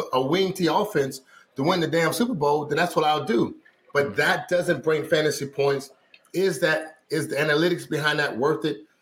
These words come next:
Is the, from the eye, you know how you say that, you know,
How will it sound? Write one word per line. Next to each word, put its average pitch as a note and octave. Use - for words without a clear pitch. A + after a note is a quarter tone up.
Is F3
the, F3
from C#3+
the C#3
eye, D#3
you C#3+
know C#3+
how C#3
you C#3+
say D3+
that, C3
you C#3
know, C3